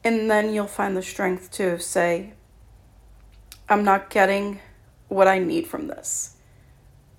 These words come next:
Once you've made your boundaries and your expectations clear. And then you walk away with nothing but self-respect,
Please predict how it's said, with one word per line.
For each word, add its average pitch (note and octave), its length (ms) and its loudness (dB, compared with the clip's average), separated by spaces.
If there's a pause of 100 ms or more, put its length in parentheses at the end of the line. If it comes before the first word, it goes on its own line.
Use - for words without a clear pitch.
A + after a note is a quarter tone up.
(600)
Once F#3+ 460 0
you've F#3+ 200 -6
made F3 360 -2
your E3+ 220 2
boundaries E3 880 -4 (440)
and F#3 100 2
your E3+ 120 4
expectations - 760 -6
clear. - 400 -2 (1800)
And A3+ 120 4
then G#3 140 2
you G3 80 -4
walk E3+ 260 -2
away - 340 -10 (1800)
with G3 220 -2
nothing G3 580 0
but - 140 -2
self-respect, - 840 -10